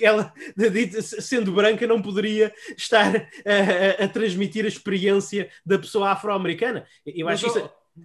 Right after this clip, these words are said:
Speaker 1: eu,
Speaker 2: ó, Luís,
Speaker 1: eu, eu,
Speaker 2: há
Speaker 1: eu, eu tenho medo que haja uma crítica, que seja feita uma crítica semelhante a este jogo, entendes?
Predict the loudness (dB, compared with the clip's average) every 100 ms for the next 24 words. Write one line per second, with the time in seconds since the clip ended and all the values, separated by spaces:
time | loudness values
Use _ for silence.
0 | -4 -2 0 0 0 4 4 6 4 4
1 | 2 2 2 2 2 0 0 0 0 0
2 | 0 -2 -6 -12 -14 -10 -2 -2 0 0
3 | 2 4 6 4 2 -4 -4 -2 2 2
4 | 2 -4 -12 _ 0 2 2 0 0 0
5 | -4 -10 -2 0 -2